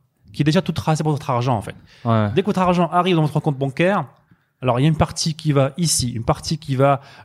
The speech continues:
Speaker 1: euh, dans un compte, euh, de, de, de, d'investissement. Ça, ça va aller dans la bourse. Ça, ça va revenir dans mon compte, dans mon,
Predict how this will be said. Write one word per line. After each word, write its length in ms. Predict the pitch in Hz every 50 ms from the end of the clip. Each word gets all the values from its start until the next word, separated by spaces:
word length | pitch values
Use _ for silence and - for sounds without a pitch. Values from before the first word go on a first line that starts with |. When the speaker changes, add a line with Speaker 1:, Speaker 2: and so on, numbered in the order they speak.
| -
Speaker 1:
euh, 180 | 117 117 117 117
dans 280 | 113 123 131 131 127 139
un 40 | 131
compte, 300 | 131 - 147 147 - -
euh, 760 | 120 113 107 - - - - 101 - - 113 113 110 110 107
de, 180 | 104 113 113
de, 420 | 107 113 110 107 104 104 101 98 98
de, 120 | 101 104 101
d'investissement. 680 | 98 123 127 139 147 - 180 160 - - 147 120 98 - - - - _ _
Ça, 220 | - - - 165
ça 100 | 131 151
va 100 | 139 139
aller 140 | 139 139 143
dans 360 | 135 131 131 135 135 131 -
la 120 | - 143 156
bourse. 360 | 151 151 143 131 - - - -
Ça, 180 | - - 160
ça 120 | 151 143 139
va 120 | 135 139
revenir 480 | 123 120 135 170 165 147 160 165 170 156
dans 80 | 143
mon 220 | 139 139 139 135 135
compte, 280 | 127 - 147 147 147 135
dans 80 | 131
mon, 280 | 139 139 139 135 131